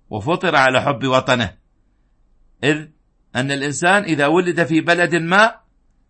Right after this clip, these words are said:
ونشأ فيها وترعرع في كنفها، فمن الطبيعي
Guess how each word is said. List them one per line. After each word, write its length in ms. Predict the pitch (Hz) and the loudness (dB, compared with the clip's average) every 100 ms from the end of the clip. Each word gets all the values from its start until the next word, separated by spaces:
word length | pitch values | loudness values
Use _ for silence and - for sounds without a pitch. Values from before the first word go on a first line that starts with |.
| _ _ - - | _ _ -20 -12
ونشأ 460 | 107 135 175 151 143 | -6 -2 2 2 2
فيها 580 | 170 185 208 175 - _ _ _ _ _ _ _ | 2 4 6 4 -2 _ _ _ _ _ _ _
وترعرع 840 | 110 147 147 160 180 160 160 139 147 | -6 2 4 6 6 6 4 4 2
في 160 | 143 | 0
كنفها، 800 | 143 156 170 170 180 208 220 - _ _ _ _ _ | 0 2 2 2 4 4 4 -2 _ _ _ _ _
فمن 240 | 160 185 | -6 -4
الطبيعي 720 | 180 190 185 196 160 175 190 | -4 -2 0 2 2 0 -4